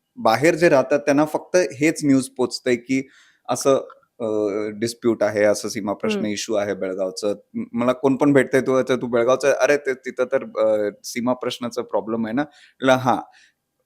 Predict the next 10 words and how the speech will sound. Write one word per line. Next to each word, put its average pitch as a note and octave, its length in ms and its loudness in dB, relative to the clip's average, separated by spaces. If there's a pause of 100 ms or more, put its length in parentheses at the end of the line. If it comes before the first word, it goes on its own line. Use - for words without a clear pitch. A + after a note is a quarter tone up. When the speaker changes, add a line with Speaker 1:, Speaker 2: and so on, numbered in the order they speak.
(140)
Speaker 1:
मला C3+ 320 4
हे F#3+ 160 0
आहे G#3+ 80 0
की A3+ 280 -6
हे E3 260 6
तर A3 160 2
आहेच, D#3 600 2
Speaker 2:
हो. F#3 340 -8
Speaker 1:
पण G#3+ 160 2 (340)
मला D#3+ 440 2